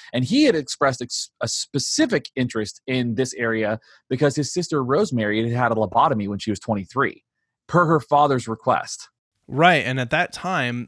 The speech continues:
Speaker 2: lobotomies were being seen as the most cutting-edge technology for dealing with mental health, is sticking that ice pick up into their, uh, their brain and, and scrambling their,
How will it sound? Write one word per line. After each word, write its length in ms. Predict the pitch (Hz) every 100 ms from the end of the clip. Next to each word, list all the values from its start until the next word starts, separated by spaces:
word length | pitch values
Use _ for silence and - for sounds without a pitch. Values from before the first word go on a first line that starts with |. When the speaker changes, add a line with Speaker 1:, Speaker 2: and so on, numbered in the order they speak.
| -
Speaker 2:
lobotomies 680 | 135 117 139 165 139 127 117
were 200 | 117 120
being 300 | 117 120 117
seen 320 | - 135 123
as 140 | 113
the 200 | 107 127
most 320 | 147 139 127 -
cutting-edge 540 | 156 143 - 127 123
technology 540 | - 123 131 123 117
for 140 | 113 123
dealing 300 | 123 120 120
with 140 | 113
mental 320 | 120 117 113
health, 400 | 107 143 131 -
is 320 | 120 120 117 104
sticking 400 | - 120 135 120
that 200 | 113 95
ice 240 | 123 117
pick 260 | - 123 127
up 160 | 113
into 240 | 120 120 120
their, 320 | 117 113 107 _ - - _
uh, 280 | 123 117 113
their 140 | 117
brain 380 | 107 120 123 120
and, 300 | 117 113 -
and 160 | 113 -
scrambling 560 | - 127 120 117 113
their, 260 | 110 110